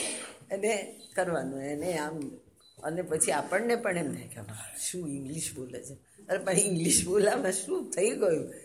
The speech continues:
કયો ઉદ્ધાર થઈ ગયો સાત પેઢીનો? એ તો વિચાર કરો. અને દરેક એક ભાષા તમને સરસ આવડતી હોય ને એનો ખજાનો તમે પામી ગયા હો, તો એ ચાવીથી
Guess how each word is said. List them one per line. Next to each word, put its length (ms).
કયો 240
ઉદ્ધાર 400
થઈ 200
ગયો 200
સાત 340
પેઢીનો? 520
એ 140
તો 180
વિચાર 400
કરો. 200
અને 340
દરેક 400
એક 260
ભાષા 320
તમને 320
સરસ 440
આવડતી 460
હોય 220
ને 100
એનો 380
ખજાનો 480
તમે 280
પામી 380
ગયા 260
હો, 340
તો 120
એ 320
ચાવીથી 1000